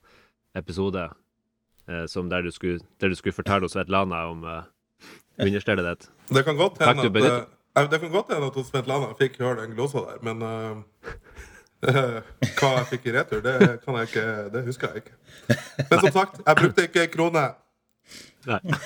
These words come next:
Speaker 2: Så, eh, det var kanskje, kanskje hun ikke likte det da.
Speaker 1: Ok, nei, men, eh, det her, det her må jo bli en tradisjon i, eh, i, eh, podcasten med onkel Reisende Ravnas, eh, reisebrev.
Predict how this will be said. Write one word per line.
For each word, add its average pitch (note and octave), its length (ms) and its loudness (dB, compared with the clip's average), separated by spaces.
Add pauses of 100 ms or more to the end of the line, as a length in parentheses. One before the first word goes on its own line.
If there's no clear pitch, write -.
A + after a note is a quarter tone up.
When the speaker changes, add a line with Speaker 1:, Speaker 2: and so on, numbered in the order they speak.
(220)
Speaker 2:
Så, C#3+ 120 2
eh, C3 420 0
det C3 80 -2
var C3 220 -2
kanskje, B2+ 380 -2
kanskje C#3 200 0
hun C3 80 2
ikke B2+ 140 -4
likte A#2+ 240 -4
det G#2 220 -10
da. - 100 -18 (1400)
Speaker 1:
Ok, G#2 160 2 (100)
nei, B2 160 6
men, C3 240 0
eh, B2 220 4
det B2 100 -2
her, D3 200 2
det A#2 200 -2
her C#3+ 140 4
må C#3 180 0
jo A2 60 2
bli G#2+ 180 -2
en F#2 80 -4
tradisjon G2+ 580 -2
i, G2 300 -4
eh, F2+ 460 -4
i, F#2+ 160 -2
eh, F2+ 380 -6
podcasten F#2+ 540 -6
med F2 600 -4
onkel F#2 280 -8
Reisende F#2 380 -6
Ravnas, F2+ 520 -8
eh, E2 240 -6
reisebrev. F#2+ 520 -6